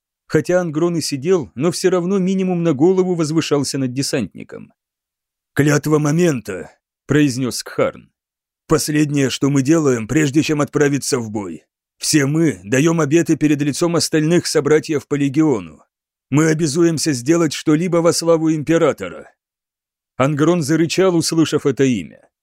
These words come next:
«Или ради нашего легиона, или даже самих себя.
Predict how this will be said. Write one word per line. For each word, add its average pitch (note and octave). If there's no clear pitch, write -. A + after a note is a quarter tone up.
«Или E3
ради E3+
нашего E3
легиона, D3
или E3+
даже E3+
самих E3
себя. G#2+